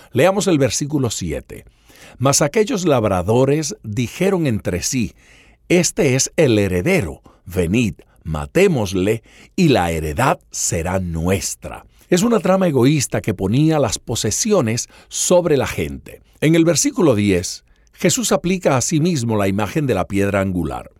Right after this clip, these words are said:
Con esto afirmó ser el Mesías. Para los líderes religiosos, esto fue una blasfemia, y de no ser porque le temían al pueblo,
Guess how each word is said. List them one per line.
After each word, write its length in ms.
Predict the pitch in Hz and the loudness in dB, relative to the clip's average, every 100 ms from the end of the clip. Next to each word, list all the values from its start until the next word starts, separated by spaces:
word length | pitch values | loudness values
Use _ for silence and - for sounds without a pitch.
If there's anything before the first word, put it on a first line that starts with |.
| _ _ _ | _ _ _
Con 180 | - 117 | 0 2
esto 260 | 123 - 208 | 2 2 0
afirmó 440 | 247 208 139 104 | 0 -2 0 0
ser 360 | - 107 101 - | -2 -4 -4 -2
el 180 | 139 98 | 0 0
Mesías. 600 | 90 - 233 170 - - _ - - | -2 -4 -6 -6 -8 -16 _ -20 -10
Para 200 | 78 78 | -6 -6
los 220 | 76 - | -6 -6
líderes 540 | 80 110 117 131 127 156 | -2 0 2 2 2 0
religiosos, 800 | 139 156 151 160 151 139 160 - - - | 0 0 -2 2 2 2 -2 -6 -20 -6
esto 260 | 214 190 196 | -4 0 -2
fue 220 | - 185 | 0 0
una 220 | 185 165 | 2 2
blasfemia, 1080 | 131 107 - - - - 196 139 101 90 73 - - - | 0 0 -2 -8 -8 2 2 2 0 -2 -4 -12 -20 -4
y 140 | 160 | 2
de 120 | 131 131 | 2 2
no 140 | 185 | 0
ser 460 | - 151 95 85 90 | 2 2 2 0 -8
porque 340 | - 117 - 117 | 0 0 2 2
le 180 | 107 110 | 2 2
temían 680 | 107 95 131 190 202 196 | 0 0 0 0 0 0
al 160 | 180 165 | -2 -2
pueblo, 720 | - 131 135 76 82 117 | -2 2 2 2 2 0